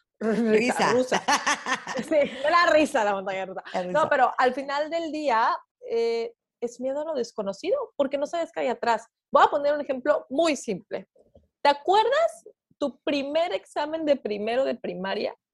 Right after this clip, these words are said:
Speaker 1: Qué
Speaker 2: No.
Speaker 1: miedo hacer un examen. A mí me
Speaker 2: La
Speaker 1: daba
Speaker 2: verdad.
Speaker 1: muchísimo miedo.
Speaker 2: No,
Speaker 1: Bueno.
Speaker 2: me, me daba miedo ir a la escuela. O sea, imagínate,
Speaker 1: ¡Ah!
Speaker 2: güey.
Speaker 1: No,
Speaker 2: O
Speaker 1: bueno,
Speaker 2: sea,
Speaker 1: ya, bye.
Speaker 2: el examen, vale más. O sea, era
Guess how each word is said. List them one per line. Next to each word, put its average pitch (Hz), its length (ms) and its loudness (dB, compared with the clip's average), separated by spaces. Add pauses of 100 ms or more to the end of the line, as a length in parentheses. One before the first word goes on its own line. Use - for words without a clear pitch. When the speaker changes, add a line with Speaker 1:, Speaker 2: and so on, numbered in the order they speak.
(720)
Speaker 1:
Qué 339 360 -2
Speaker 2:
No. 254 160 -8
Speaker 1:
miedo 294 600 0
hacer 254 400 -2
un 262 180 -4
examen. 226 720 -10 (160)
A 220 80 2
mí 254 60 2
me 311 60 -2
Speaker 2:
La 339 140 -2
Speaker 1:
daba 214 40 8
Speaker 2:
verdad. 220 280 2
Speaker 1:
muchísimo - 240 -8 (280)
miedo. 233 280 -8
Speaker 2:
No, - 180 -18
Speaker 1:
Bueno. 311 320 4 (180)
Speaker 2:
me, 208 60 -6
me 247 200 0
daba 277 280 2
miedo 294 440 2
ir 254 140 0
a 262 60 0
la 247 80 2
escuela. 220 540 0
O 185 60 -6
sea, 208 120 -4
imagínate, 226 760 2
Speaker 1:
¡Ah! 160 40 0
Speaker 2:
güey. 165 160 4
Speaker 1:
No, 381 60 6
Speaker 2:
O - 40 4
Speaker 1:
bueno, 349 260 4
Speaker 2:
sea, - 20 -
Speaker 1:
ya, 294 220 -2 (220)
bye. 269 140 0
Speaker 2:
el 285 80 0
examen, 302 420 2
vale 320 240 0
más. 330 400 0
O 190 120 -4
sea, 190 300 0
era 254 260 0